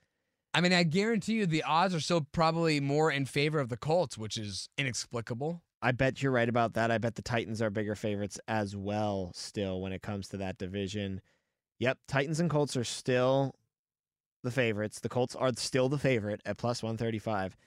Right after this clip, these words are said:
Speaker 2: You can get the Jags at plus three hundred right now to win that division.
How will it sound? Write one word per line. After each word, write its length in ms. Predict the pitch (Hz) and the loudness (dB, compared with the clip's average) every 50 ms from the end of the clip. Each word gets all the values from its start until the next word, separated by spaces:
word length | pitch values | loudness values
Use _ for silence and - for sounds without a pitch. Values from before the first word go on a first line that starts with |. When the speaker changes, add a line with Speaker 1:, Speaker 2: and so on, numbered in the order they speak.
| _ _ _ _ _ _ | _ _ _ _ _ _
Speaker 2:
You 60 | 113 123 | -4 -2
can 60 | 151 | 0
get 120 | 160 160 147 | 0 0 0
the 60 | 135 | -2
Jags 420 | 123 131 127 123 123 123 113 117 | 0 2 2 4 4 2 0 -2
at 80 | 104 - | -6 -6
plus 280 | - 120 117 - - | -2 -2 -2 -2 -2
three 180 | - 123 110 104 | -4 -2 -2 -2
hundred 340 | 110 110 104 95 95 87 92 | -2 -4 -6 -6 -8 -10 -10
right 180 | 87 78 71 | -12 -14 -14
now 280 | - 78 76 71 76 76 _ - | -16 -20 -20 -20 -20 _ _ -20
to 100 | 107 98 | -16 -16
win 160 | 92 92 92 | -14 -14 -14
that 160 | 87 82 - | -16 -16 -16
division. 360 | - 87 85 85 82 87 80 | -18 -20 -20 -20 -20 -20 -20